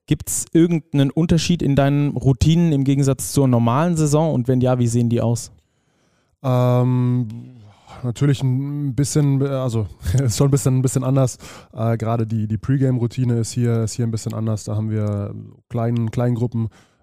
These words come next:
Speaker 2: ähm, die, die auf dem Feld sich aufwärmen und, ähm, das, das weicht so ein bisschen ab von der, von der Routine, die ich in Berlin hab.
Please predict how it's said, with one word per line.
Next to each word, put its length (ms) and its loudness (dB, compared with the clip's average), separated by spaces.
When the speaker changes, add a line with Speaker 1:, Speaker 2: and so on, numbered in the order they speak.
Speaker 2:
ähm, 320 -2
die, 240 0
die 120 -2
auf 120 -6
dem 100 -8
Feld 220 -2
sich 120 -14
aufwärmen 540 -4
und, 420 -8
ähm, 360 -10
das, 200 -20
das 200 -16
weicht 160 -2
so 80 -4
ein 40 -2
bisschen 220 -4
ab 160 -6
von 160 -2
der, 240 0
von 180 -6
der 140 -2
Routine, 360 -4
die 80 -6
ich 100 -8
in 100 -6
Berlin 260 0
hab. 200 0